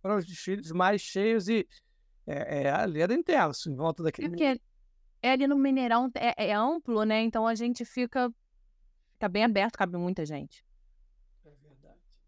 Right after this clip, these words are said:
Speaker 2: No ano que eu fui, você não tava. Você foi, você tava um ano antes que eu tava em B H, mas eu não fui. Aí no ano seguinte, as minhas amigas todas foram, eu falei, "Ai, agora eu vou." <laughs>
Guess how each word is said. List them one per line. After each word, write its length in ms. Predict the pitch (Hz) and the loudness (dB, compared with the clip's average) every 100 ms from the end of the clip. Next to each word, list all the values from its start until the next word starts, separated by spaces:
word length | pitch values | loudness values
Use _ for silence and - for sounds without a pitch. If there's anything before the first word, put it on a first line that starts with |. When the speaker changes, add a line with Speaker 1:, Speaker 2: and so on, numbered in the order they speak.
| _ _ 202 196 190 _ _ _ _ _ _ _ _ _ _ _ | _ _ _ _ _ _ _ _ _ _ _ _ _ _ _ _
Speaker 2:
No 100 | 214 | 4
ano 180 | 240 269 | 4 6
que 80 | 311 | 4
eu 80 | |
fui, 140 | 269 277 | 2 0
você 120 | 302 | 2
não 160 | 302 320 | 2 4
tava. 380 | 330 202 180 | 4 4 2
Você 100 | 180 | -4
foi, 280 | 208 220 220 - | -2 0 0 -2
você 120 | 208 | -2
tava 180 | 208 220 | 0 2
um 100 | 240 | 2
ano 160 | 240 | 2
antes 160 | 226 233 | 0 0
que 60 | |
eu 60 | 254 | -2
tava 260 | 233 233 269 | 2 2 2
em 60 | |
B 80 | 240 | 0
H, 260 | 240 220 208 | 2 2 2
mas 160 | 247 | 0
eu 120 | 240 | 0
não 120 | 240 294 | 0 -2
fui. 400 | - 185 165 156 | -2 0 0 0
Aí 240 | 160 165 | -2 0
no 140 | 180 | 2
ano 140 | 190 190 | 2 0
seguinte, 380 | - 185 190 190 | -4 -4 -4 -4
as 60 | |
minhas 200 | 196 190 | -6 -2
amigas 360 | 190 196 196 196 | 0 0 -2 -2
todas 220 | 208 185 | -4 -4
foram, 580 | - 185 190 202 214 214 | -4 0 2 2 2 2
eu 100 | 202 | 0
falei, 200 | 202 185 | 0 0
"Ai, 340 | 175 165 165 - | 0 -2 -8 -10
agora 240 | 165 170 | -6 -4
eu 40 | |
vou." 200 | 180 165 | -4 -2
<laughs> 160 | 196 196 | 0 -2